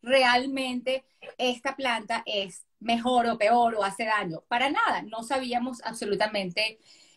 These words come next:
eh, de eso y obviamente otro tipo de intereses cambiaron al mundo. Pero, como les comentaba, todo en base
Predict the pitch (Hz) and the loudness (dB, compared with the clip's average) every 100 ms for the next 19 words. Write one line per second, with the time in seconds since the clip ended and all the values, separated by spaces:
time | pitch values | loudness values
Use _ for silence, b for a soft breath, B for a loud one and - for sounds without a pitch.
0 | b 220 214 202 196 190 220 202 190 - | b -2 4 4 2 0 2 4 2 2
1 | 285 262 233 214 208 214 226 214 202 226 | 0 2 -2 0 2 2 2 0 4 2
2 | 220 233 226 - 233 214 185 175 233 208 | 2 -4 -4 0 2 2 0 -2 -2 0
3 | 196 185 202 220 226 208 196 190 214 208 | 2 2 0 0 2 4 4 2 2 -2
4 | 190 175 170 185 _ _ _ _ _ - | -4 -8 -8 -8 _ _ _ _ _ -18
5 | - 285 269 262 254 294 349 b b b | -16 2 6 6 6 2 0 b b b
6 | - 240 240 196 208 185 180 320 302 - | -6 -4 -4 -6 -6 -4 0 4 4 2
7 | _ _ - 240 233 285 320 262 240 320 | _ _ 0 2 4 2 4 2 2 -2